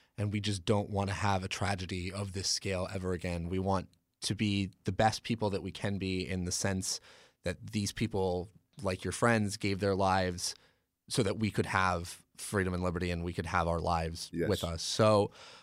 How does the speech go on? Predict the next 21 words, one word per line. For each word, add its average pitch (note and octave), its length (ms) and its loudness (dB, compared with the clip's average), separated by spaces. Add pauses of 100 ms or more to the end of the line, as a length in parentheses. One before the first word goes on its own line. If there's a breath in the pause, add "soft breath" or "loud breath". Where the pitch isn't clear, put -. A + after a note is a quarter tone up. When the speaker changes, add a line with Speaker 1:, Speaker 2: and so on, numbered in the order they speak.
(260 loud breath)
Speaker 1:
kind F3+ 180 6
of G#3 80 4
following C#3 420 6
up A2 160 4
on G2+ 80 4
that G2 180 0
positive G2 420 0
theme, F#2+ 500 0 (560 loud breath)
you've E3+ 420 4
used D#3+ 440 6
your B2 160 6
experience A2 720 2
as G2 680 2
a A2 100 0
firefighter G2 800 4
and F#2 360 0
as G2+ 200 -4
a G2 180 4
nine G2+ 220 4
eleven G2 280 2
survivor F#2 600 4